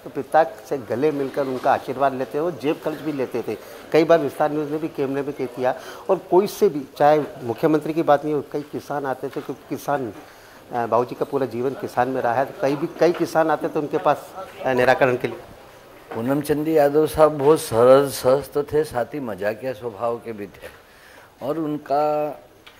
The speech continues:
Speaker 2: कृषि के क्षेत्र में ज़बरदस्त पकड़ थी, property के क्षेत्र में पकड़ थी और ये प्राकृतिक थी। और वे जिस सोच को रखते थे, वो मोहन जी को स्थानांतरित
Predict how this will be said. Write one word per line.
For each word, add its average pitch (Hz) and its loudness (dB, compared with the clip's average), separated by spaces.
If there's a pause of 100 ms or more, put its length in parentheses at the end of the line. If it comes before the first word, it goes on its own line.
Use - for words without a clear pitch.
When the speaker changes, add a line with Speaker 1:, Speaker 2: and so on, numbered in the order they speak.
(260)
Speaker 2:
कृषि 110 -6
के 135 -4
क्षेत्र 120 -8
में 131 -6 (360)
ज़बरदस्त 117 -4
पकड़ 107 -6
थी, 110 -12 (540)
property 104 -6
के 120 -6
क्षेत्र 113 -10
में 117 -6
पकड़ 110 -8
थी 120 -6
और 123 -6
ये 131 -4
प्राकृतिक 123 -8
थी। - -12 (640)
और 131 -4
वे 147 -2
जिस 131 -4 (380)
सोच 120 -4
को - -6
रखते 117 -6
थे, 131 -4
वो 131 -2
मोहन 113 -6
जी 113 -6
को 117 -4
स्थानांतरित 107 -8